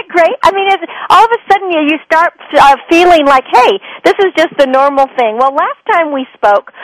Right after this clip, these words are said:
Quackless had acquired a voice by his dream angel, but unfortunately it was the wrong voice for a duck. So why don't you just bring us a little bit up to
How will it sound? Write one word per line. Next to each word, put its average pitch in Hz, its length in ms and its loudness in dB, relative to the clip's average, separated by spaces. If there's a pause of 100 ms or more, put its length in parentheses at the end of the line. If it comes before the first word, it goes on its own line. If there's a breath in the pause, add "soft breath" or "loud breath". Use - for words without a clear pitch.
(240 loud breath)
Quackless 349 560 2
had 247 400 4
acquired 233 680 2 (140)
a 233 240 4
voice 208 320 0 (160)
by 208 160 0
his 285 320 -8
dream 415 400 4
angel, 247 400 2 (340 loud breath)
but 339 140 4
unfortunately 320 1040 -2
it 294 80 -6
was 302 240 -2
the 277 160 -4
wrong 277 640 -2
voice 247 320 0 (160)
for 220 160 4
a 220 320 2 (160)
duck. 208 320 -2 (400 loud breath)
So 311 80 4
why 302 240 2
don't 480 180 -4
you 440 140 -2
just 285 180 -4
bring 294 220 0
us 339 160 -4
a 294 80 0
little 294 220 -2
bit 277 180 -2
up - 240 -6
to 262 80 -4